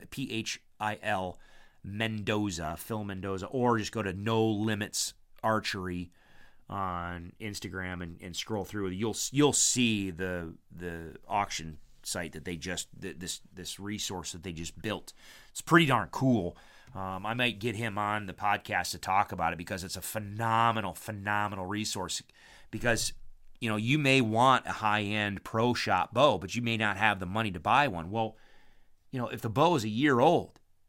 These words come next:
there's not a thing wrong with the technology of that bow. Sure, is there a newer version of that bow this year? Okay, so it's got a little bit of a different cam. It's got a little bit of a different limb angle or something. But the performance of the bow last year, there's not a dang thing wrong with it.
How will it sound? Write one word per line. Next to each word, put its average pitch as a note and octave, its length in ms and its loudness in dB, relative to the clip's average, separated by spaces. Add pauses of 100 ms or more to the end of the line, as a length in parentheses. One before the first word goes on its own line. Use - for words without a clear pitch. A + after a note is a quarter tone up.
(440)
there's D3 240 6
not D3 260 4
a B2 40 0
thing B2 420 0
wrong C3 500 10
with A2+ 120 0
the - 80 -4
technology C3 720 4
of G#2 80 -4
that G#2 180 0
bow. D#3 240 8
Sure, D3+ 340 2
is G2+ 120 -2
there A#2+ 160 4
a G#2 40 2
newer A#2+ 420 2
version A#2+ 440 0
of A#2+ 160 -2
that B2 220 6
bow B2 200 2
this B2 280 0
year? D#3+ 260 -2
Okay, A#2+ 380 -2
so B2 160 -4
it's A#2 100 -6
got C3 140 0
a B2+ 60 2
little C3 180 4
bit A#2+ 120 0
of G#2+ 60 -4
a A2 60 -4
different A2 320 -8
cam. F2 320 -8 (260)
It's G#2+ 160 -6
got C3+ 160 2
a C3 40 2
little C3+ 180 4
bit A#2+ 120 0
of A2 120 -2
a - 20 -6
different A2+ 320 -8
limb A2 340 -2
angle G2 380 -4
or E2+ 100 -6
something. G#2 360 -6
But A2+ 100 -6
the A2 80 0
performance E3 560 0
of B2 60 -2
the A2+ 80 -2
bow C3 260 6
last A#2+ 340 6
year, A2 80 -2
there's A#2 200 0
not A#2 140 -2
a F#2 40 -6
dang B2+ 360 0
thing B2 220 0
wrong A#2+ 360 6
with D#2+ 120 -8
it. - 120 -20